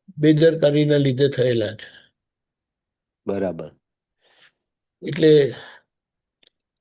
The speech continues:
Speaker 1: અજ્ઞાનના પ્રભાવથી અજ્ઞાન ક્રિયા જ આપણને સમજાય છે કે ઝઘડો કરીશું ને આપણે જીતી જઈએ.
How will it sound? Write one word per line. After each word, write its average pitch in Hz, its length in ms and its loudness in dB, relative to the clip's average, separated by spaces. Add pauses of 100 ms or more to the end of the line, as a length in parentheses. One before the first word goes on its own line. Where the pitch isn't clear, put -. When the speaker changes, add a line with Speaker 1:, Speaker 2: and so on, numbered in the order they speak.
(2250)
Speaker 1:
અજ્ઞાનના 165 500 2
પ્રભાવથી 156 600 2
અજ્ઞાન 160 440 2
ક્રિયા 165 340 2
જ 156 100 2
આપણને 156 440 2
સમજાય 147 440 2
છે 143 120 0
કે 143 120 -2
ઝઘડો 139 360 2
કરીશું 143 680 0
ને 143 80 0
આપણે 139 280 0
જીતી 139 340 -4
જઈએ. 110 320 -4